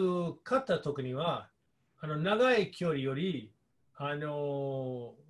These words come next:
ー、なんていうか、古い靴と新しい靴交代でやって、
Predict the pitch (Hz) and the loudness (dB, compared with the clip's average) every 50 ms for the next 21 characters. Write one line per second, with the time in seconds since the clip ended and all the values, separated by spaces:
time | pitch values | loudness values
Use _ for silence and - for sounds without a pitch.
0 | 165 156 147 170 190 175 - 139 127 - - 208 247 294 285 202 - - 175 - | -10 -4 0 0 0 0 -2 -4 -6 -6 -4 -2 0 2 2 0 0 -2 -6 -6
1 | - 147 143 - - 165 147 143 143 160 156 - 214 220 185 - - 160 - - | -4 -6 -6 -2 0 2 2 2 2 0 0 2 2 2 2 2 0 -6 -6 -6
2 | 147 143 - 139 139 - - 220 226 214 220 208 202 196 190 190 175 170 170 170 | -8 -8 -8 -8 -8 -2 0 2 2 2 2 2 2 4 4 2 0 0 2 2
3 | 165 160 - _ _ - 240 226 160 123 - | 2 2 0 _ _ 4 4 4 4 4 -2